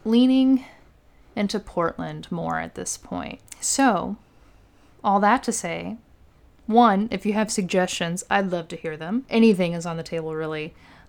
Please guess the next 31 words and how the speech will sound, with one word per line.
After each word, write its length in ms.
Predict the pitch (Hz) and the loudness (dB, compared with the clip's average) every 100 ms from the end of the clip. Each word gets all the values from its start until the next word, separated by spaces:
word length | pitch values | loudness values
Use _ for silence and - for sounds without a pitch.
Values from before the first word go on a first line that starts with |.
| _ _ _ _ _ | _ _ _ _ _
I 120 | 190 208 | 2 4
will 300 | 202 208 202 | 6 6 4
say, 280 | - 175 | 0 0
though, 280 | 175 180 180 | 0 2 2
I 160 | 180 170 | 0 -4
am 180 | 170 175 | -4 -4
more, 640 | 170 170 175 175 175 175 - - - - _ _ _ _ _ _ _ _ _ | -4 -4 -2 -2 -2 -6 -12 -20 -20 -20 _ _ _ _ _ _ _ _ _
more 240 | 196 190 | 0 0
leaning 400 | 185 185 180 185 | 2 0 -2 -4
toward 600 | 175 185 175 170 165 165 160 _ _ | -4 -4 -2 0 -2 -4 -14 _ _
the 140 | 202 180 | -8 -6
coasts, 760 | - 170 233 - - - - - - | -4 -2 -2 -4 -6 -8 -10 -14 -14
not 340 | 165 165 - | -6 -6 -4
being 360 | 185 175 175 175 | -6 -6 -6 -6
very 260 | 170 170 | -6 -6
far 260 | - 175 165 | -6 -6 -6
inland, 600 | 156 175 208 254 269 277 - - - - | -8 -4 0 4 4 2 -6 -20 -16 -10
but, 460 | 175 165 160 160 - _ _ _ | -8 -6 -8 -10 -16 _ _ _
you 120 | 349 | -6
know, 220 | 320 269 277 _ _ | -2 0 -2 _ _
I 100 | 240 | -2
could 160 | 240 226 | 0 0
be 80 | 202 | -2
swayed. 420 | - 143 151 - _ | -4 -8 -14 -16 _
So 120 | - | -2
yeah, 200 | 277 240 | 2 2
if 100 | 190 | 2
you 60 | 214 | 0
have 80 | 196 | 0
a 40 | |
suggestion, 560 | - 180 190 190 403 | -4 -4 -4 -4 -8